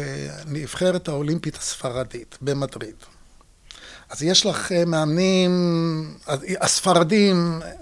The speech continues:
נפלאים, כמעט בכל ענפי הספורט שהם משתתפים, לוקחים מדליות. באמת, כמות, עומק אדיר. אז נתתי באמת, אה, את כל הנושא של איך מכינים ספורטאים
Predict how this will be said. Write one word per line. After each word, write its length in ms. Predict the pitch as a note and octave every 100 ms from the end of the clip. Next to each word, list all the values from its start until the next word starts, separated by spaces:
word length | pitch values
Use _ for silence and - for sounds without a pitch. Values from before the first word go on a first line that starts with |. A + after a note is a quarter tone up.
| -
נפלאים, 680 | F3 F3 E3+ - F#3 G3 D#3
כמעט 300 | - F#3+ F3+
בכל 300 | - F3 C#3+
ענפי 240 | C3+ D3
הספורט 420 | C3+ - E3+ D3
שהם 200 | E3+ D#3+
משתתפים, 500 | D3+ - C#3 G3+ F3+
לוקחים 320 | C#3+ - C#3+
מדליות. 580 | C#3 B2+ C3+ C3+ C#3+ - D3
באמת, 400 | E3 F3+ - -
כמות, 420 | D3+ D3 G3 F#3+ - - -
עומק 520 | G3+ A#3 G#3 - - - - _ _ -
אדיר. 380 | D3 C3 C#3 B2 - - - - - - - - - -
אז 120 | C#3+ F3
נתתי 380 | E3 C4+ -
באמת, 500 | B3+ A#3+ G3+ G3+ G3+
אה, 680 | G3 F#3+ F3+ F3 E3 E3 E3+
את 80 | -
כל 200 | G#3 A3+
הנושא 380 | G3+ F3 G3+ F#3
של 340 | - E3+ E3 D#3 D3+ -
איך 200 | G3 -
מכינים 400 | G3 - F3+ E3+
ספורטאים 520 | D3+ - D#3+ F3 E3+